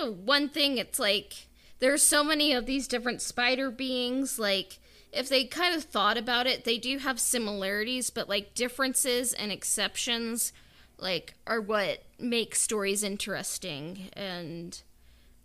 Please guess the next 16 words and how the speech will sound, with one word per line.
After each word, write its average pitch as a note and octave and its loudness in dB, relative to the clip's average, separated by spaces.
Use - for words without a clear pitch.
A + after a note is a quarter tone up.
yeah, A#3 0
like, F#3 -2
some B3 0
people A#3 -6
be G#3 -6
like, E3+ -2
"This D#4+ 0
is A3 -2
canon, G#3+ 0
this C4+ -2
is A3 -2
canon." G#3 0
It's G3+ -4
like, A3+ -2
there's B3 -2
literally A#3+ 2